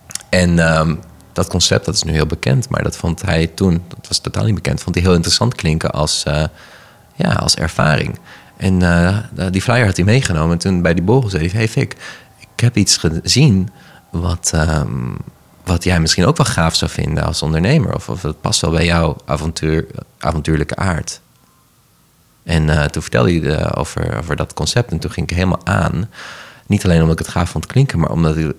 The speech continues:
omdat hij bij mij een herinnering sparkte van dat ik al een keer een escape room heb gespeeld. Een jaar eerder op, in, als, als, eh, in Londen. En dat was ik helemaal vergeten. Maar, ehm,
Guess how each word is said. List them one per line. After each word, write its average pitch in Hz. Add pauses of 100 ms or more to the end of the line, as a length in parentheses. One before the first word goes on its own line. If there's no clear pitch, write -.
(140)
omdat 85
hij 76
bij 76
mij 76
een 76
herinnering 90
sparkte 78
van 78
dat 80
ik 80 (320)
al 87
een 92
keer 85
een 87
escape -
room 82
heb 90
gespeeld. - (360)
Een 104
jaar 85
eerder 98 (320)
op, - (500)
in, - (160)
als, 98
als, - (380)
eh, 95
in 117
Londen. 156 (1080)
En 113
dat 117
was 117
ik 117
helemaal 165
vergeten. 170
Maar, 104 (380)
ehm, 107